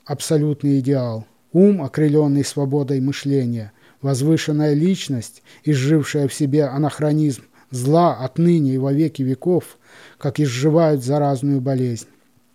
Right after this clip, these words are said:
О, если бы это было достижимо! Боже, зачем ты взвалил на себя такое бремя, чтобы исправить неисправимый мир? Спаситель, остановись! Ведь те, ради которых ты пойдёшь на крест,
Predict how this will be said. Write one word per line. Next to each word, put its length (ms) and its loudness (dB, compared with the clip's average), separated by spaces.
О, 180 6
если 420 4
бы 120 4
это 280 4
было 300 2
достижимо! 760 -2
Боже, 440 2
зачем 460 0
ты 160 0
взвалил 480 0
на 140 -2
себя 320 -4
такое 360 -2
бремя, 520 -4
чтобы 400 0
исправить 600 0
неисправимый 800 -2
мир? 400 -4
Спаситель, 720 -2
остановись! 920 -2
Ведь 300 -4
те, 340 4
ради 320 0
которых 500 2
ты 140 0
пойдёшь 500 0
на 140 -2
крест, 560 -2